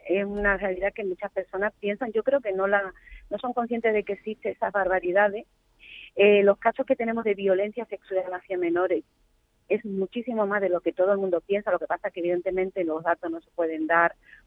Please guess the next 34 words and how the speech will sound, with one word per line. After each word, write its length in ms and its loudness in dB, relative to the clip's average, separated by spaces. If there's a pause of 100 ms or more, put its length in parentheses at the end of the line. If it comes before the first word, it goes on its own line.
(120)
públicamente, 640 -2 (160)
eh, 100 -2
hay 120 -2
confidencialidad, 840 -2 (600)
pero 240 0
son 220 -4
datos 260 -2
increíbles. 560 2
Lo, 300 2
eh, 200 0
la 160 0
campaña 420 -6
que 120 -6
hemos 220 -6
hecho 260 -6
también, 280 -4
Secretos 420 -6
que 200 -4
Duelen, 380 0 (440)
cómo 240 0
trabajamos 560 -2
en 80 0
esa 180 -4
prevención, 680 -2 (520)
sobre 180 -2
todo 200 0
formando 640 0
a 120 4
los 140 -2
profesionales, 640 -4
al 100 -2
profesorado 720 -2
para 200 0
detectar 600 -2